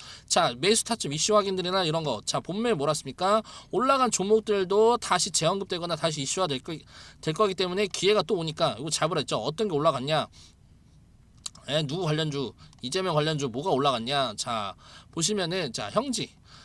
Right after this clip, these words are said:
자, 형지 분명히 쭉 갔습니다. 근데 이게 빡 빠지지만 여기서 지금 딱 멈춰줬죠.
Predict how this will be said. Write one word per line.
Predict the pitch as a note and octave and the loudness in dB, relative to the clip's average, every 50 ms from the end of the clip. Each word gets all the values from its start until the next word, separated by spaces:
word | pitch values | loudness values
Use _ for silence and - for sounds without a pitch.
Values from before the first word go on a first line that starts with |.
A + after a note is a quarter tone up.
| - - | -16 -4
자, | - D3+ D3+ | -2 2 2
형지 | G3+ B3 C#4 A3+ F3+ C3 B2 | 2 2 0 -2 -4 -4 -4
분명히 | - - A3+ C4 C#4+ C#4+ C4+ B3+ A#3+ A#3+ A#3+ A3+ | -6 -6 -2 -2 -2 0 0 0 0 0 -2 -2
쭉 | - - D4 D4 D4 C#4+ | -4 -6 -4 -4 -4 -4
갔습니다. | - - - - - - G3+ G3 E3 C#3+ G#2+ - - - - - | -4 -4 -4 -2 -2 -2 -4 -4 -4 -4 -6 -6 -12 -20 -18 -6
근데 | - G3 | -4 -4
이게 | A3 A3+ A#3+ | 0 0 0
빡 | G#3+ - - A#3 A#3+ A#3+ A#3+ A3 - | -2 -2 -2 0 0 0 0 0 -2
빠지지만 | A#3+ C4 C4 C4+ C4 B3 A3 G#3 A3 A3+ F#3 B2 | -2 -2 -2 -2 -4 -2 0 2 2 2 2 0
여기서 | A2+ C3+ F3+ G#3+ A3 - G#3+ | -2 -2 -2 0 0 0 0
지금 | E3+ - - D3+ E3+ E3+ | 0 -2 -4 -4 -4 -4
딱 | - A3 E3+ | -4 -4 -4
멈춰줬죠. | B2 C3 E3+ - - F#3 C#3 A2+ - D3 C3 - | -4 -4 -4 -4 -4 -4 -4 -4 -4 -4 -4 -4